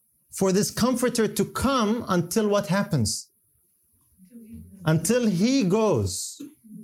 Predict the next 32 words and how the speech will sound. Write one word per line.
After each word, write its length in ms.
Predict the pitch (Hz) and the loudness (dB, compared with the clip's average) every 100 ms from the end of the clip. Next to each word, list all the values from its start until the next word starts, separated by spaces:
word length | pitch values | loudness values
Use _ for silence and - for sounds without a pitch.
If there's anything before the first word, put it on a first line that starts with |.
| 185 180 _ 175 _ _ - _ _ _ _ 147 - - | -18 -20 _ _ _ _ -20 _ _ _ _ -20 -20 -10
So 180 | - 180 | -2 0
part 360 | 180 233 302 - | 0 0 0 0
of 280 | 214 180 | 0 0
the, 220 | 175 175 185 | 0 0 0
and 200 | 170 175 | -2 -2
of 140 | 185 - | -4 -2
course 240 | 247 247 | -2 0
this 160 | 233 226 | -2 0
is 160 | 190 | 2
referring 340 | 175 160 208 208 | 0 2 0 0
to 100 | 190 | 0
the 100 | 156 | 0
same 300 | - 214 208 | 0 2 2
Holy 220 | 208 202 | 2 2
Spirit 460 | - - 214 156 135 | 0 0 2 2 2
that 160 | 139 | 0
he 180 | 151 156 | 0 -2
talk, 260 | - 196 180 120 - 143 143 | -2 0 -2 -6 -6 -6 -2
talked 240 | 196 202 | -2 2
about 240 | 135 135 135 - | 0 0 -2 -2
in 100 | 165 | 0
the 80 | 151 | 0
promise 340 | 143 170 165 | 2 0 2
of 140 | 151 127 | 2 2
the 60 | |
Father, 400 | 135 202 185 107 104 - _ _ | 2 0 0 -2 -4 -12 _ _
that 160 | 143 139 | -2 2
you 60 | 156 | 2
receive 760 | 139 131 - 202 190 - - | 2 2 2 0 0 -6 -6
the 100 | 135 | 0
Holy 240 | 123 170 220 | 2 4 2
Spirit, 400 | - 165 147 | 2 2 2